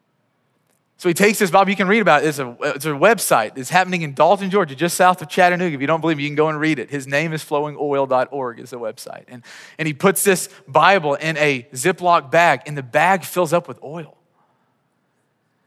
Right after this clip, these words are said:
And he takes the Bible out and he puts it in this plastic container, and the container fills up four times over. They have filled fifty thousand vials of these oil,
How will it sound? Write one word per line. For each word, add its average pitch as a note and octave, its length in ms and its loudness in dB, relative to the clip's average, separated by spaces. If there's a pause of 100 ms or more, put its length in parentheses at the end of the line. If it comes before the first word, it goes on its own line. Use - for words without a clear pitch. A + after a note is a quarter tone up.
(800)
And D#3 40 -4
he E3+ 60 -2
takes G3+ 320 0
the G#3+ 80 2
Bible F#3 340 4
out F#3+ 260 4
and F3+ 80 -4
he E3+ 80 -4
puts G3 280 -2
it G3 140 0
in F3+ 120 -2
this F3 200 -2
plastic F#3 500 2
container, F3+ 480 -2
and E3 240 -4
the D#3+ 60 -2
container F3+ 500 0 (200)
fills F#3 360 2
up E3+ 180 4
four F#3 380 0
times F3 380 0
over. D#3+ 240 0
They E3 140 0
have D#3+ 120 -2
filled F3+ 400 2 (160)
fifty F#3+ 520 -2
thousand E3 600 0
vials C#3 400 2
of C3 80 -10
these B2 220 -12
oil, A#2+ 340 -8